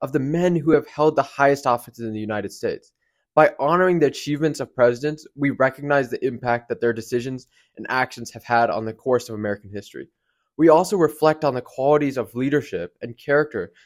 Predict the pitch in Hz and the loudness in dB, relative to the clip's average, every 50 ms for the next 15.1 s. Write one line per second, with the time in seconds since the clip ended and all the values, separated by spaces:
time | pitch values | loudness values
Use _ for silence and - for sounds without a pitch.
0 | _ _ - 147 156 151 131 127 131 143 151 - - - - 151 120 107 101 95 | _ _ 0 2 2 2 2 2 0 0 0 -2 -6 -8 -2 0 0 0 0 -2
1 | - - _ _ _ _ _ - 151 - - 165 170 165 151 147 147 131 143 131 | -6 -10 _ _ _ _ _ -4 -2 -2 0 2 0 2 2 2 0 0 0 -2
2 | 123 - - 135 123 117 135 135 135 123 - - 110 120 123 - - - 113 107 | -4 -4 -8 -10 -6 -2 -2 0 0 -2 -2 -4 -4 -4 -4 -4 -8 -8 -4 -2
3 | 107 110 123 123 - - - - 110 90 - 120 113 120 117 113 98 - - - | 0 0 0 -2 -6 -12 -12 -12 -12 -6 -2 -2 -2 -2 -4 -8 -14 -16 -18 -20
4 | - _ _ _ _ _ _ _ _ - - 143 143 139 147 165 180 170 - 143 | -20 _ _ _ _ _ _ _ _ -4 0 2 4 4 4 4 4 2 0 0
5 | 160 165 170 160 160 131 123 120 117 113 113 107 - - - 135 131 - 123 120 | 0 0 0 2 2 2 2 2 2 2 0 0 -2 0 0 0 2 2 0 -2
6 | - 120 110 110 113 104 - - 113 113 110 104 92 104 95 92 90 - - - | -2 -2 -2 -2 -4 -4 -2 -2 0 0 0 -2 -4 -4 -4 -4 -6 -10 -14 -10
7 | - - 139 127 - _ _ _ _ - - _ _ _ - 180 190 190 170 - | -6 -6 -6 -6 -6 _ _ _ _ -20 -20 _ _ _ -4 0 2 2 2 2
8 | - - - - 196 190 220 226 - - - - 180 175 165 151 135 131 131 131 | 0 -6 -4 0 2 4 4 2 2 -2 -4 0 2 4 4 4 4 2 0 -2
9 | 127 - 131 113 113 - 120 107 113 - - 127 123 - - 139 139 156 170 165 | -2 -2 -2 -2 -2 -4 -8 -10 -10 -10 -8 -6 -6 -6 -4 -2 0 0 0 0
10 | 156 131 135 - 139 120 - 131 127 - 131 - - 120 - - 113 104 101 95 | 0 -2 -2 -4 -4 -8 -8 -8 -10 -10 -14 -18 -18 -20 -16 -10 -8 -8 -6 -4
11 | - 113 107 101 101 - 123 127 135 127 117 117 - - - 117 - - - 120 | -4 -4 -4 -2 2 4 4 4 4 2 0 -2 -4 -4 -4 -4 -4 -2 -2 -2
12 | 113 110 104 107 117 131 131 131 127 120 104 123 120 113 110 113 - 117 95 87 | -2 -2 -4 -4 -2 0 0 0 0 0 0 2 4 4 4 2 -2 -8 -8 -8
13 | 80 76 - _ _ _ _ _ _ _ _ _ _ - 120 131 147 147 139 135 | -8 -10 -12 _ _ _ _ _ _ _ _ _ _ -2 4 6 6 6 6 4
14 | 131 127 117 120 - - 123 110 107 - 104 95 - 104 87 78 - - _ _ | 0 0 -2 -2 -4 -2 -2 -2 -4 -6 -10 -10 -8 -10 -10 -10 -12 -20 _ _
15 | _ | _